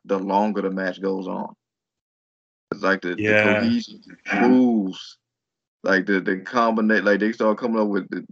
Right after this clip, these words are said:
Speaker 1: these tag combinations being in these spots that just work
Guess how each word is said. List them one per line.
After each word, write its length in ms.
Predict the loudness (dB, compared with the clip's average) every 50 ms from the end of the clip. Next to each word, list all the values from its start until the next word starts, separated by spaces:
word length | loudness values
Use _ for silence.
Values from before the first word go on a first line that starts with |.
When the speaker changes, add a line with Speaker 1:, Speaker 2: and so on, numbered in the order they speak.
| -8
Speaker 1:
these 240 | -2 0 0 0 0
tag 480 | 2 4 6 6 6 6 4 2 -2 -6 _ _
combinations 600 | -6 -4 -4 -2 -2 -2 -4 -4 -4 -6 -8 -6
being 280 | -4 -2 -2 0 0 0
in 60 | -2
these 200 | -2 -2 -4 -6
spots 580 | -8 -2 0 2 2 2 2 0 -4 -14 -20 -20 _ _ _ _ _ _ _ _
that 180 | -8 -8 -6
just 220 | -8 -10 -10 -10 -12
work 500 | -12 -6 -2 0 2 2 0 0 -6